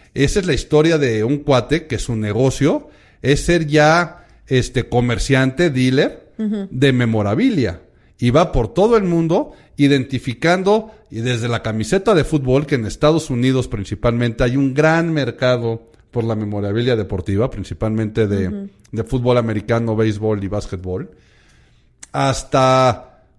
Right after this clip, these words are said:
Speaker 1: cosas que también sabemos que tienen muchísimo auge y que son importantísimas para ese mercado, pero que a lo mejor también a nosotros o a cualquiera otra persona le puede volar los sesos,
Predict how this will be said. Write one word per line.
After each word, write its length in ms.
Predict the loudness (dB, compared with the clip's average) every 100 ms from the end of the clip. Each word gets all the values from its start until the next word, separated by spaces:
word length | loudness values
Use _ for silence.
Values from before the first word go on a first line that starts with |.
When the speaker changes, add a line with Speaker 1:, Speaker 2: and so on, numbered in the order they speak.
| _ _ _
Speaker 1:
cosas 520 | 2 4 4 2 0
que 720 | 0 4 6 4 2 -6 _ -4
también 440 | 0 4 4 2
sabemos 540 | 2 2 4 4 2 0
que 100 | -2
tienen 260 | 0 0
muchísimo 600 | 0 -4 -8 -4 -2 0
auge 320 | 2 2 2 -4
y 20 |
que 120 | -4
son 180 | -4 -2
importantísimas 960 | -2 -4 -6 -8 -6 -8 -4 -2 -2
para 220 | -4 0 0
ese 160 | 0
mercado, 640 | -2 -4 -2 -2 0 -2 -6 -20 -20 _ -2
pero 180 | -2 0
que 80 |
a 40 | -2
lo 60 |
mejor 200 | 0 0 2
también 260 | 2 4
a 60 | 2
nosotros 540 | 0 -2 -2 -2 -2 -2
o 80 |
a 80 | -4
cualquiera 480 | -4 -6 0 2 2
otra 240 | 0 -2
persona 400 | -6 -6 -4 -2
le 80 | -4
puede 220 | -2 0
volar 320 | 0 0 0 -2
los 140 | -4
sesos, 440 | -4 -4 -4 -6